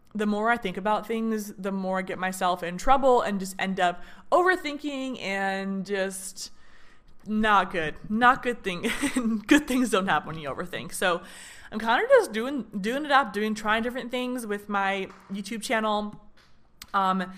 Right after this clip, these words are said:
my slime shop has been doing really well, which has been, like, so exciting for me. And then I've been, you know, I'm still doing the, the restock videos because those are, like, so fun, like, a massive staple.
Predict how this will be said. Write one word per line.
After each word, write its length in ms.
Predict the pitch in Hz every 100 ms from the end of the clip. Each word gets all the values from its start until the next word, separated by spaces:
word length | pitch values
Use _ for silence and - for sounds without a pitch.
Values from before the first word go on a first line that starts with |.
| - -
my 60 | 208
slime 300 | 208 208 214
shop 140 | 226
has 80 | 220
been 120 | 202
doing 480 | 202 196 190 185 - -
really 280 | 190 285 302
well, 380 | 160 160 247
which 80 | 254
has 80 | 196
been, 180 | 175 170
like, 240 | 147 -
so 580 | - - - 147 226 240
exciting 540 | 202 - 147 175 226
for 120 | 254 285
me. 180 | 311 339 349 - - - -
And 120 | 208
then 440 | 214 208 202 202 - -
I've 100 | 202
been, 160 | 208 208
you 60 |
know, 260 | 196 185 185 - -
I'm 100 | 202
still 240 | - 233
doing 440 | 220 220 220 214 185
the, 340 | 175 175 175 175 - -
the 120 | 185
restock 560 | 214 285 285 226 220
videos 440 | 208 214 208 202 196
because 180 | 190 190
those 220 | 202 - -
are, 80 | 202
like, 240 | 208 156 -
so 300 | - 185 185
fun, 420 | 180 165 180 185
like, 140 | 175 -
a 80 |
massive 480 | 190 165 170 - 196
staple. 720 | - 170 175 214 226 233 226